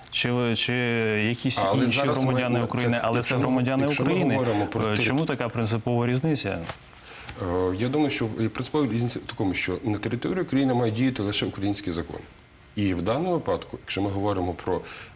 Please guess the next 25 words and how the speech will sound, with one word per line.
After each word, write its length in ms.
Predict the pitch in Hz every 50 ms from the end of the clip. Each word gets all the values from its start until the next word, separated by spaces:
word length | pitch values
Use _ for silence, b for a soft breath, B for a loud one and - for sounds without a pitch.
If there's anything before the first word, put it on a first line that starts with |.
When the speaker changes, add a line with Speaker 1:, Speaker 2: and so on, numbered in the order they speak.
| - 95
Speaker 2:
е, 20 | 90 90 87 85 82 - - - - - - - -
щоб, 240 | - - 98 90 98
е, 40 | 95 - - 123 101 95 90 -
там 140 | - 120 104
відбулися 440 | 98 98 92 98 101 95 90 - 104
вибори, 300 | 95 92 82 76 - 80
вони 180 | 90 98 110 123
можуть 240 | 139 139 123 120
бути 120 | 120 117 110
проведені, 380 | - - 101 98 120 131 123 - - -
е, 40 | 110 107 101 - -
при 180 | - - 117 113
кіль-, 220 | - - 123 - -
у, 60 | 127 110 - 113 113 - -
у, 80 | 113
в 180 | 117 107 117 120
умовах, 280 | 117 110 92 82 82
перше, 380 | - - 98 87 - - - - -
а, 120 | - 80 - - B B B B B B B B B B B - - - -
е, 240 | 101 98 95 95 98 92 - - - - - - -
цю 120 | - 127
територію 380 | 123 170 165 165 - 160 160 160
покидають 600 | - 139 117 - 110 101 113 120 127 123 120 -
російські 440 | 95 - - - 110 110 - - 98
війська. 320 | 95 - - - -